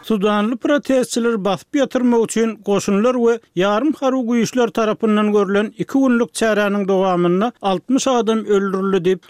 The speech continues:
Lukmanlar Birleşigi bäşinji ýunyna habar berdi. Sudanly Lukmanlaryň Merkezi Komiteti Hartumdaky bir hepdelik oturma protestini dargatmak üçin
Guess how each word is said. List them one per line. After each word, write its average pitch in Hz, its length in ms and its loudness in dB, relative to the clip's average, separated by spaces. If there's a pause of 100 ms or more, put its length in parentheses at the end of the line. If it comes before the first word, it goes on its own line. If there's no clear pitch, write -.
Lukmanlar 190 640 0
Birleşigi 208 500 0
bäşinji 180 540 -2
ýunyna 185 320 2
habar 175 380 0
berdi. 135 340 -4 (120)
Sudanly 214 460 0
Lukmanlaryň 254 760 0
Merkezi 214 440 0
Komiteti 220 600 0
Hartumdaky 190 880 -2 (240)
bir 254 80 0
hepdelik 247 580 -2
oturma 220 420 0
protestini 240 640 0
dargatmak 208 560 0
üçin 220 300 -2